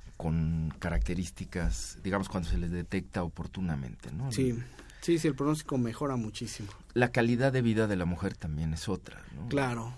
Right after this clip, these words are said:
Speaker 2: No, no, no, no, este... Sí, sí hay una diferencia radical entre las etapas tempranas y las etapas avanzadas.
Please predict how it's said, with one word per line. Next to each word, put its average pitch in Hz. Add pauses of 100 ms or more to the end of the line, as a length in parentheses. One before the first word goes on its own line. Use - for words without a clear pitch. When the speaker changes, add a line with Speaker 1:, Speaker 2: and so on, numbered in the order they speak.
(540)
Speaker 2:
No, 139
no, 139
no, 135
no, 131
este... 117 (840)
Sí, 202
sí 196
hay 185
una 151
diferencia 131
radical 113
entre 123
las 110
etapas 143
tempranas 131 (180)
y 117
las 110
etapas 117
avanzadas. 98